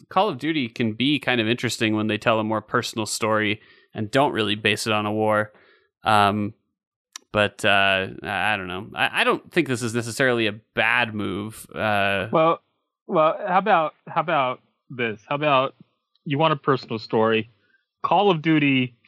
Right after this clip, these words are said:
Speaker 2: My mom is calling me, and I haven't called her back in a week, and I think she's getting really lonely.
Speaker 1: It's your duty as her son to return her call.
Speaker 2: Exactly.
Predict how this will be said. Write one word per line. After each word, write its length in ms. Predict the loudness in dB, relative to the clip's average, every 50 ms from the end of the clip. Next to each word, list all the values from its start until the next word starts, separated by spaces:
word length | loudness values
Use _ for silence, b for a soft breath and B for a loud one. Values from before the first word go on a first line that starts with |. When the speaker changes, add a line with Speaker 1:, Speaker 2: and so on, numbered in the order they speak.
| b b b _ _ -4
Speaker 2:
My 120 | -2 0
mom 300 | 2 2 2 2 2 0
is 100 | -2 -6
calling 400 | -4 -2 0 0 0 -2 -4 -6
me, 280 | -4 -4 -4 -4 -4 -4
and 80 | -4 -4
I 60 | -2
haven't 260 | 0 0 0 0 -2 -4
called 220 | -2 0 0 0
her 80 | 0 -2
back 340 | -2 0 0 0 0 0 -4
in 60 | -6
a 40 | -4
week, 320 | -2 -2 -2 -2 0 -2 -2
and 80 | -2
I 60 | -2 -2
think 180 | -4 -8 -12
she's 160 | -12 -14 -6
getting 240 | -4 -4 -4 -4 -6
really 220 | -10 -10 -10 -10 -10
lonely. 180 | -10 -10 -6 -2
Speaker 1:
It's 220 | -2 -2 -2 0
your 120 | -2 -2 -2
duty 480 | 0 0 2 2 4 4 4 4 4
as 160 | 4 4 2 0
her 100 | -2 -2
son 600 | -2 0 2 2 2 2 2 0 -2 -4 -6 -8 _ _ _ _ _ _ _ _ _ _ _ -10
to 120 | -6 -4 -2
return 360 | -2 -2 -2 0 2 2 2 2
her 100 | 0 -2
call. 420 | 0 0 0 0 0 -2 -6 _ _ _ _ _ _ _ _ _ _ _ _ _ -2
Speaker 2:
Exactly. 580 | -2 0 0 2 0 0 0 0 -4 -8 -14